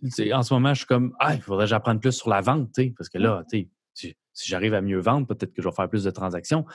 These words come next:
Speaker 1: Là, ah, je devrais apprendre plus sur, sur, sur, sur le marketing. Hey, oui, là, là, les médias sociaux. Là, ah, ben là, tu sais, je, je veux faire des podcasts aussi. Ah, mais là, attends une minute, là, je, là, là aussi, je pourrais apprendre dans le multiplex. » Là, ça finit plus. Là, tu te rends compte, tu connais rien.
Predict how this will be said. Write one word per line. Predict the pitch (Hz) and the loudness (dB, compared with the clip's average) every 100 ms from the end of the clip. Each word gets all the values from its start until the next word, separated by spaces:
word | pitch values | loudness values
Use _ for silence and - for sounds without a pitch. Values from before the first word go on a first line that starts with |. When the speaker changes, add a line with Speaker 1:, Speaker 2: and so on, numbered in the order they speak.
| - _ | -20 _
Speaker 1:
Là, | - | 0
ah, | - 107 | 0 0
je | 90 | -2
devrais | 95 110 | 0 0
apprendre | 110 127 110 | 2 0 2
plus | 139 | 0
sur, | 123 104 | 0 -4
sur, | - 117 | -6 -12
sur, | - 104 | -14 -12
sur | - | -6
le | 95 | -2
marketing. | 101 98 107 - 160 120 - - _ | 0 -2 -2 0 2 0 -8 -20 _
Hey, | 135 131 | 0 2
oui, | 127 | 2
là, | 127 117 | 2 0
là, | 101 110 | 0 0
les | 101 85 | 0 -2
médias | 95 110 | -2 -2
sociaux. | 104 92 - 160 - - - - | -2 -2 2 2 0 -10 -20 -2
Là, | 117 113 _ _ | -2 -2 _ _
ah, | - | -2
ben | 104 113 | 2 2
là, | 131 127 - - - _ 104 | 2 -2 -16 -20 -20 _ -4
tu | |
sais, | 101 | -2
je, | 87 | -4
je | 92 | -6
veux | 90 98 | -6 -6
faire | 113 | -2
des | 104 | 0
podcasts | 104 95 135 127 110 | 0 2 2 0 -2
aussi. | - 170 160 - - | 0 0 -2 -8 -4
Ah, | |
mais | 107 | 2
là, | 123 | 2
attends | 110 | 2
une | 110 | 2
minute, | 135 113 | 2 2
là, | 113 | 0
je, | 107 - - | 0 -4 -6
là, | - 120 | 0 0
là | - 120 | 2 0
aussi, | 110 - 143 | 0 -2 -4
je | |
pourrais | - 107 | 2 2
apprendre | 101 123 | 4 2
dans | 120 | 2
le | 104 | 0
multiplex. » | 95 - 160 156 117 | -2 -2 0 0 -2
Là, | |
ça | - - - | -10 -12 -10
finit | - 92 | -8 -6
plus. | 90 185 143 - | -4 -2 -2 -2
Là, | 120 | -4
tu | - | -2
te | |
rends | 95 | -4
compte, | 92 139 | 0 -2
tu | - | -4
connais | 92 82 | -12 -12
rien. | 82 87 160 214 | -12 -4 0 0